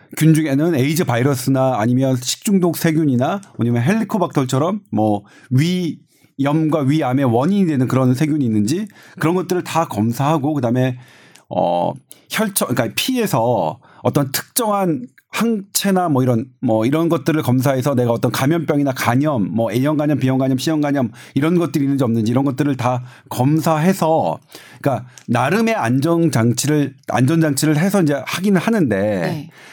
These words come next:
Speaker 1: 근데 이제 이-, 이거의 문제는 뭐냐면 이게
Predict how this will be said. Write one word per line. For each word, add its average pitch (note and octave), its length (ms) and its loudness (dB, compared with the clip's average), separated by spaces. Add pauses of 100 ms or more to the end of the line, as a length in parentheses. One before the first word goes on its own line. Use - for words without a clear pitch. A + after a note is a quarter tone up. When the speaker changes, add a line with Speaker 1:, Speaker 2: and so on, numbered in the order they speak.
(120)
Speaker 1:
근데 G3+ 200 2
이제 F3+ 300 2
이-, - 240 -16 (580)
이거의 F3+ 580 0 (200)
문제는 F3 480 2
뭐냐면 G2+ 600 -2 (1120)
이게 G3 480 0